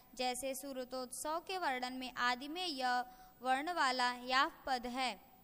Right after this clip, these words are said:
अर्थगत माधुर्य गुण का प्रतिपादन करने के बाद आचार्य दंडी ने शब्दगत माधुर्य की व्याख्या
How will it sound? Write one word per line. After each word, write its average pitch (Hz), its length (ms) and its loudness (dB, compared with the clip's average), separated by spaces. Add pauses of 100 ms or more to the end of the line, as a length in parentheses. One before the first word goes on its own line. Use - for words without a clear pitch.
(1500)
अर्थगत 277 560 0
माधुर्य 269 440 0
गुण 262 200 -6
का 302 160 -2
प्रतिपादन 262 600 -2
करने 247 400 -4
के 247 200 -4
बाद 254 300 2
आचार्य 247 500 0
दंडी 240 360 -4
ने 330 140 -4
शब्दगत 247 560 -4
माधुर्य 254 340 0
की 277 160 -10
व्याख्या 240 540 0